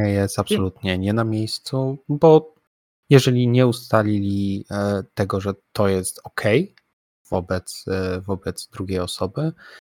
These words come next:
Speaker 1: to absolutnie pisa-, według mnie pisanie jak gdyby, e, z miejsca, e, takich określeń, no, w ogóle nie, nie pasuje. To, to w ogóle tak, a,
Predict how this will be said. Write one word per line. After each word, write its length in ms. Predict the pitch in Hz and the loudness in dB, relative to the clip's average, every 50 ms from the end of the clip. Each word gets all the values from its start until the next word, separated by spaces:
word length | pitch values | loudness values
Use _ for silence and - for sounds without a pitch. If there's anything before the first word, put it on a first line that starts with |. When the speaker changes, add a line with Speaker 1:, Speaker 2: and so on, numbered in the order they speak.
| _ _ | _ _
Speaker 1:
to 140 | - - 101 | -2 -2 -2
absolutnie 720 | 95 - - - - 110 123 120 120 - 104 98 95 95 - - | -2 -2 -6 -2 0 0 0 0 -2 -4 -4 -2 -2 -4 -6 -8
pisa-, 460 | - 98 90 - - 101 95 90 92 - | -10 -10 -8 -6 -2 2 2 2 2 0
według 320 | 101 95 98 92 - - | -2 -2 -2 -4 -6 -4
mnie 160 | 98 92 90 | -2 -2 -2
pisanie 540 | 87 - - 92 - - 92 90 87 90 90 87 87 87 87 | -2 -4 -6 -6 -4 -2 -2 -2 -2 -2 -4 -4 -4 -4 -4
jak 100 | 87 90 92 - | -6 -8 -10 -10
gdyby, 580 | 95 92 87 _ - 92 87 87 85 85 87 - _ _ _ _ _ - | -10 -10 -10 _ -6 -6 -4 -4 -4 -6 -8 -10 _ _ _ _ _ -8
e, 640 | 92 90 90 90 90 87 87 87 90 90 90 87 - _ - | -6 -6 -4 -4 -6 -6 -6 -8 -8 -8 -10 -12 -12 _ -12
z 140 | 92 92 104 | -10 -6 -2
miejsca, 840 | 107 101 95 92 92 - - - - - - 110 92 95 95 92 - _ _ _ _ _ _ - | -2 0 0 -2 -2 -4 -6 -8 -8 -2 0 2 2 2 0 -2 -6 _ _ _ _ _ _ -10
e, 420 | 92 92 90 87 90 87 87 90 - _ _ - | -8 -6 -6 -4 -4 -4 -6 -6 -10 _ _ -8
takich 340 | - 90 - - - - 98 | -8 -8 -8 -8 -12 -12 -10
określeń, 680 | - - - - 85 - - - 120 143 175 202 208 _ _ _ _ _ _ _ _ _ _ _ _ _ _ _ _ _ _ - | -12 -10 -10 -8 -8 -8 -2 -2 0 0 0 -2 -4 _ _ _ _ _ _ _ _ _ _ _ _ _ _ _ _ _ _ -2
no, 80 | 139 143 - _ _ _ _ _ _ _ _ _ _ _ _ - 175 156 - 107 113 107 104 | -2 -2 -2 _ _ _ _ _ _ _ _ _ _ _ _ -20 -20 -12 -10 -8 -8 -4 2
w 80 | - | 2
ogóle 320 | 117 110 - 101 95 95 98 | 2 4 4 -2 -2 -2 -2
nie, 280 | 98 101 101 101 104 | -2 0 0 0 0
nie 180 | 98 101 101 98 | -2 -2 -4 -4
pasuje. 540 | - - 117 - - - 165 117 92 82 82 | 0 0 0 0 2 2 4 4 4 2 0
To, 320 | - - 90 90 87 85 - - 95 | -4 -4 -4 -4 -4 -4 -8 -12 -10
to 140 | - 95 90 | -6 -6 -4
w 80 | 85 101 | -4 -6
ogóle 300 | 90 - 92 90 90 90 | -6 -2 0 0 0 0
tak, 440 | - 95 90 - - - - - _ _ _ _ _ - 147 139 143 _ _ 135 135 _ - | 0 -2 -4 -4 -6 -18 -20 -20 _ _ _ _ _ -20 -20 -20 -20 _ _ -20 -20 _ -10
a, 120 | - 117 | -10 -10